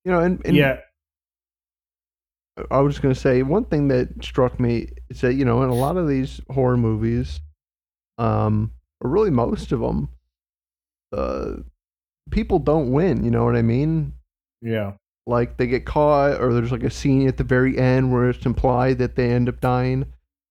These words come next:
Speaker 1: But in both the Texas Chainsaw Massacres, I mean, obviously people died, but, like, you know,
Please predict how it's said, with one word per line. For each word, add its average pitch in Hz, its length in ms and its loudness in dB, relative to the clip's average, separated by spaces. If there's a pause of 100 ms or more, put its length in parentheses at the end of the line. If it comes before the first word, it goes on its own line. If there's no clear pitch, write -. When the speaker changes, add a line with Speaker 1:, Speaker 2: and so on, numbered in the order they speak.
Speaker 1:
But 156 80 -2
in - 60 -2
both 202 200 0
the 190 80 -2
Texas 165 360 -4
Chainsaw 185 420 -2
Massacres, 131 480 -2
I 139 60 2
mean, 120 120 4
obviously 120 340 0
people 117 140 -4
died, 117 460 0
but, - 80 0
like, 120 240 -2 (400)
you - 100 -2
know, 120 320 0